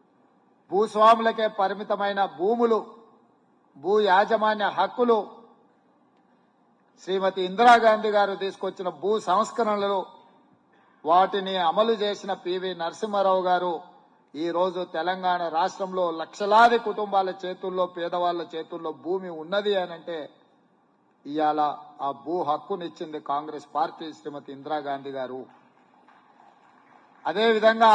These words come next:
ఆనాడు ఇచ్చిన భూ హక్కులను ధరణి పేరు మీద మళ్లీ దోపిడీకి పాల్పడాలన్న ఆలోచన చేసి, ధరణి ముసుగులో పేదలకిచ్చిన భూములను,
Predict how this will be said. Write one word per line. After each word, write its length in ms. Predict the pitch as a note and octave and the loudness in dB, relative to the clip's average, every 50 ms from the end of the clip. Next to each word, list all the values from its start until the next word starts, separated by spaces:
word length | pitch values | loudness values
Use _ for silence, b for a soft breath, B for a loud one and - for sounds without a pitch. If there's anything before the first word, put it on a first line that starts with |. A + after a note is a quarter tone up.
| G#3 | 8
ఆనాడు 340 | G#3 G#3 G#3 G#3+ A3+ A3+ A3+ A3 | 6 6 6 6 6 6 4 2
ఇచ్చిన 240 | G#3+ - A#3 A3+ A3 G#3 E3+ | 0 -4 0 0 0 0 2
భూ 120 | F#3+ G#3 A3+ A3+ G3 G3 | 2 2 4 6 6 4
హక్కులను 440 | G3+ - - A#3+ A3+ A#3 A3+ G#3 - - - - - _ _ _ _ _ _ _ _ _ _ _ _ _ _ _ _ _ _ _ _ _ _ _ _ _ B2+ | 4 2 0 0 2 2 0 0 -6 -12 -20 -20 -20 _ _ _ _ _ _ _ _ _ _ _ _ _ _ _ _ _ _ _ _ _ _ _ _ _ -6
ధరణి 420 | B2 D#3 F3+ G3 A3 A3 A#3 A3+ A3 G#3+ | 0 2 2 2 4 2 2 0 0 0
పేరు 220 | G#3 A3 A3+ A#3 | -2 0 0 -2
మీద 200 | A3 A#3 A3+ A3+ A3+ G3+ G3 | -2 0 2 2 2 4 4
మళ్లీ 260 | G3 G#3 A3 A#3 A#3 G#3+ | 2 2 4 2 2 2
దోపిడీకి 580 | - G3 G3+ G3+ G3+ A3 G#3+ G#3+ G#3 G#3 G3 - - | 2 -2 -4 -2 -2 -2 -4 -4 -4 -6 -8 -4 0
పాల్పడాలన్న 760 | G3 A3 A#3 A3+ A3+ A3+ G#3+ G#3+ G#3 G#3 G#3 G3+ G3 G3 F3+ E3+ E3+ F#3 G#3 | 2 2 2 2 2 0 2 2 2 2 2 0 -2 -2 -4 -2 2 4 4
ఆలోచన 420 | A3+ B3+ B3+ B3 B3 B3 A#3+ A3 A3 G#3+ G#3 | 6 6 4 2 2 0 -2 -4 -2 -4 -4
చేసి, 300 | G#3+ G3+ - G3+ G3+ F#3+ E3+ - - - _ _ _ _ _ _ _ _ _ _ _ _ _ _ _ _ _ A#2 | -4 -4 -4 -6 -8 -8 -8 -12 -20 -20 _ _ _ _ _ _ _ _ _ _ _ _ _ _ _ _ _ -8
ధరణి 400 | A#2 D#3+ F3+ G3+ G#3+ G#3+ G#3+ G3+ F#3+ | -2 0 2 2 2 0 -2 -4 -6
ముసుగులో 420 | G3 F#3 - F#3 A3 A3 A3 G#3+ G#3 F#3+ - F#3+ | -6 -8 -2 -2 0 2 4 2 2 0 0 -4
పేదలకిచ్చిన 640 | F#3 G#3 G3 G3+ G3 G3 G3 G3+ F#3+ F#3 - F#3+ F3+ F3 - C#3+ | -4 -2 -2 -2 -2 -2 -4 -8 -10 -10 -8 -6 -6 -6 -6 -2
భూములను, 540 | F#3+ A3+ A#3+ A#3 A#3 A3 G#3+ G#3+ G#3+ G#3 | -2 0 0 0 2 2 2 2 2 0